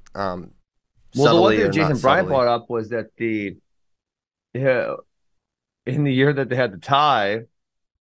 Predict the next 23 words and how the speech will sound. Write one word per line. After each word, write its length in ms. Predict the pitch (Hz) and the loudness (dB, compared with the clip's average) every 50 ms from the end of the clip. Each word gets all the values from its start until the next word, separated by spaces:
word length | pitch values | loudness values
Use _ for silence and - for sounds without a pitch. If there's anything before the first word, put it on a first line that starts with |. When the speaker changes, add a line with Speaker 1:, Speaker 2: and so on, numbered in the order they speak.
| _ _ _ _ _ _ _ _ _ _ _ _ _ _ _ | _ _ _ _ _ _ _ _ _ _ _ _ _ _ _
Speaker 2:
it 180 | 131 143 143 - | -4 -4 -4 -2
was 200 | 143 147 131 123 | -4 -6 -4 -2
not 380 | 127 127 123 123 120 113 - - _ _ _ | 0 0 2 2 2 0 -2 -6 _ _ _
announced 440 | 98 107 107 117 127 143 147 143 - | -8 -4 -2 -2 -2 -2 -2 -4 -8
that 80 | - - | -14 -20
the 60 | - | -10
fan 180 | - 110 110 | -6 -4 -4
vote 80 | 113 107 | -4 -4
would 100 | 92 85 | -6 -8
be 80 | 90 92 | -10 -12
five 420 | - - 110 110 120 127 120 98 | -6 -2 0 0 2 2 0 -2
until 340 | 95 90 85 - 107 92 92 | -6 -10 -8 -6 -6 -6 -6
the 120 | 80 95 92 | -6 -10 -10
fan 260 | - 101 98 98 90 | -6 -6 -6 -4 -4
vote 180 | 95 92 71 | -4 -4 -2
was 240 | 76 101 107 95 82 | 0 0 -2 -2 -4
five. 340 | - - 73 71 69 - - - _ _ _ _ _ _ _ _ _ _ _ _ _ _ - | -8 -8 -8 -8 -8 -12 -14 -20 _ _ _ _ _ _ _ _ _ _ _ _ _ _ -2
They 120 | 117 135 | 0 2
didn't 200 | 147 156 160 151 | 2 2 0 -4
say 220 | - - 151 143 | -4 -2 -2 -2
it 100 | 143 - - | -2 -2 -2
up 240 | - 110 - - _ | -2 -2 -2 -4 _
front. 500 | _ 135 135 127 107 92 90 98 - | _ -4 -2 -2 -2 -2 -4 -8 -10